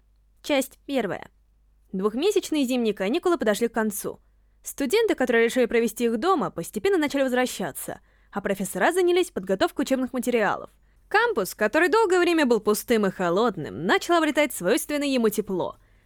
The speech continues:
Ветер все еще пронизывал до костей, так что людей на улице было сравнительно мало. Однако, невзирая на всеобщую вялую атмосферу, один из студентов был занят тем,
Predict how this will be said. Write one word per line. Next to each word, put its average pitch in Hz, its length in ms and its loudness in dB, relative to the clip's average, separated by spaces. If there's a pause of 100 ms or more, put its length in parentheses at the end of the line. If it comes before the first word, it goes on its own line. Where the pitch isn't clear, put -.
(180)
Ветер 403 300 2
все 427 200 2
еще 403 160 0
пронизывал 294 460 2
до 254 100 0
костей, - 540 -2 (180)
так 202 180 0
что - 160 -2
людей 185 280 2
на 180 140 0
улице 349 340 2
было 277 140 2
сравнительно 214 500 -2
мало. 185 440 -2 (360)
Однако, 427 340 2
невзирая 330 440 2
на 247 100 0
всеобщую 277 420 -2
вялую 240 200 4
атмосферу, 220 580 0 (360)
один 370 300 2
из 330 60 0
студентов 247 560 -2
был 202 180 2
занят 214 300 0
тем, - 260 -2